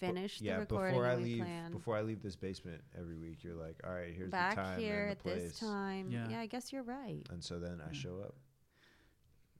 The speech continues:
Speaker 2: I'm nothing if not a man of my word.
Speaker 3: That's true. That's
Speaker 2: Yeah.
Speaker 3: true.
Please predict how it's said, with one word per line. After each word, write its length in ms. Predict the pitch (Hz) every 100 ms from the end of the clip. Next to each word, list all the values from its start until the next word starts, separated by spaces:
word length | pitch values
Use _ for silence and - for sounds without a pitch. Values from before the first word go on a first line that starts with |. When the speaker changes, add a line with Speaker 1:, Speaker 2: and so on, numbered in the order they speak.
| 101
Speaker 2:
I'm 120 | 104
nothing 280 | 110 113 92
if 140 | 85
not 160 | 90 85
a 40 |
man 200 | 85 85
of 40 | 82
my 120 | 82
word. 260 | 85 87 78 - - - - - - -
Speaker 3:
That's 280 | 127 202 -
true. 240 | 202 233 - - -
That's 220 | 147 180
Speaker 2:
Yeah. 40 | 185
Speaker 3:
true. 240 | 208 180